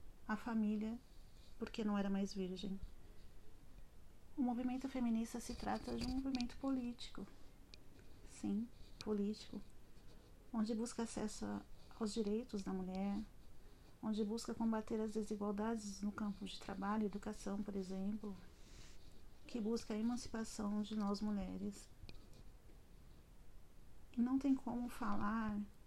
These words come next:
em movimento político e não falar que temos que buscar, no momento das eleições,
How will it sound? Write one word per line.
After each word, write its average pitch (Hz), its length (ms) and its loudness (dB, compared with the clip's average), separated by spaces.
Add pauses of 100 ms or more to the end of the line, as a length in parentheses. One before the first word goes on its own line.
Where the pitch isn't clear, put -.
(640)
em 240 80 4
movimento 214 720 2 (160)
político 214 720 2 (800)
e 247 60 2
não 220 180 4
falar 214 500 2
que 226 140 -2
temos 226 760 0 (600)
que - 140 -2
buscar, 214 720 0 (720)
no 220 100 4
momento 214 320 4
das 220 380 0
eleições, 226 760 0